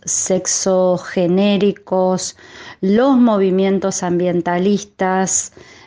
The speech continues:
Me parece que la preocupación fundamental es ese avance, esa reacción conservadora que siempre,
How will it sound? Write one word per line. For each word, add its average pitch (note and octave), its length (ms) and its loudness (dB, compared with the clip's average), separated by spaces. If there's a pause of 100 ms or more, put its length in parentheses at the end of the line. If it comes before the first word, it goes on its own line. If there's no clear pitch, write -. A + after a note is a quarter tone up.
Me F3 120 -4
parece G3+ 560 -2
que F3+ 420 0
la F3+ 240 0
preocupación F#3 920 0
fundamental F#3+ 880 0
es A3 200 -2
ese F3+ 520 -2
avance, F3+ 1120 0
esa F3+ 380 -2
reacción F3+ 800 0
conservadora F#3 1000 0
que - 160 -8
siempre, A3+ 1040 0